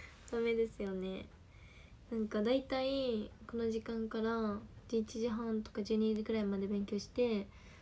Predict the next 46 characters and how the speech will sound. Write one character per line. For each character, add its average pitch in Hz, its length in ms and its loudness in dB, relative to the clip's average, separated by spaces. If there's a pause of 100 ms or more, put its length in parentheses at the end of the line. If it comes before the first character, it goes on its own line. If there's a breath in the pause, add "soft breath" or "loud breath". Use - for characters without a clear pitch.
(140 loud breath)
そ - 80 -14
っ - 40 -20
か 226 80 4
ら 226 80 8
お - 20 4
風 233 100 2
呂 220 60 2
入 214 180 4
っ 202 40 -2 (200)
た 214 100 -6
り、 196 380 2 (1400 loud breath)
ね、 214 260 4 (260)
寝 214 160 4
る 208 40 6
準 214 160 4
備 202 140 2
と - 100 -12
か 202 160 -2
し - 560 -8
な 214 160 2
が 208 120 0
ら、 233 320 2 (440 loud breath)
最 233 160 2
後 196 80 4
に 202 100 4
ち 208 100 0
ょ - 20 -2
っ - 100 -8
と、 185 260 0 (1500 loud breath)
そ 202 80 0
う、 - 160 -4
勉 208 180 -2
強 208 160 -4
し - 100 -8
て 277 380 0 (160)
寝 202 140 2
て 214 160 0
る 208 140 4
っ - 20 -2
て - 180 -10
感 202 240 0
じ。 - 220 -8 (160)
三 214 260 0
時 - 160 -6
と - 80 -14
か。 - 140 -12